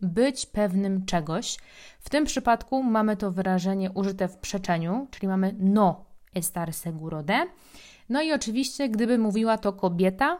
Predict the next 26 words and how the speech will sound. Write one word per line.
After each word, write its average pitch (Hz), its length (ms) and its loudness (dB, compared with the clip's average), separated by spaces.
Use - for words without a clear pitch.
to 240 140 2
powiedziałaby: 190 960 0
"No 208 460 2
estoy 196 520 0
segura 185 760 0
de 170 220 -2
esto". - 340 -6
Tak? 311 340 -6
"No 220 320 0
estoy 185 440 -4
seguro 180 540 -2
de 170 200 0
esto". 311 360 0
Tak 226 280 -4
mówią, 180 580 -2
e, 175 220 -8
mężczyźni, 262 760 -2
a 185 160 0
"no 208 340 2
estoy 196 360 -2
segura 196 760 -2
de 202 220 0
esto", 226 380 -2
tak - 240 0
mówią 170 360 -2
kobiety. 156 500 -4